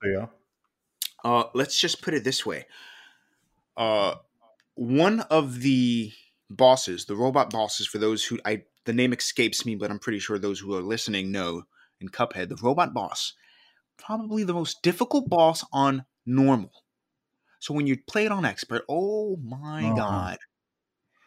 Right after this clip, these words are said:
Speaker 2: Impossible. Let's just say almost impossible, but it's doable. But I spent, like, maybe an hour plus without even defeating the boss.
Speaker 1: Damn.
Speaker 2: Yeah, but that's just me. I,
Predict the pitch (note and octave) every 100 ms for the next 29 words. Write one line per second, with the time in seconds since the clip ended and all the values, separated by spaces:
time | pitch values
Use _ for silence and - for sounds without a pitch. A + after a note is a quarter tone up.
0 | _ _ _ F3+ G3 G3 F#3+ G3+ F#3 E3+
1 | D#3 A#3+ D3+ - - _ _ _ - C3
2 | C3 - A2 - C#3 F2+ E2+ C#3 C#3 A#2+
3 | - C#3 A2+ C3 A#2+ F#2+ D#3 - - A2
4 | - - D#3 B3+ D4 F3 C#3 C3+ C3+ -
5 | - - - B2+ C3+ - D3+ C3 C3 B2+
6 | A#2+ G#2+ A2 B2 C3 - C3 F#2+ - -
7 | _ A#2 A2+ A#2+ A2+ - A#2 A2 A2 A#2+
8 | G#2+ G2 F2+ F2 - - _ _ _ _
9 | _ _ _ _ _ _ _ F2 E2+ E2
10 | E2 D#2+ D#2+ D#2 D2+ - - B2+ C#3 B2+
11 | - - C3+ E3+ E3 G#3 F#3+ - A3 G#3
12 | - _ _ _ _ - A2+ - B2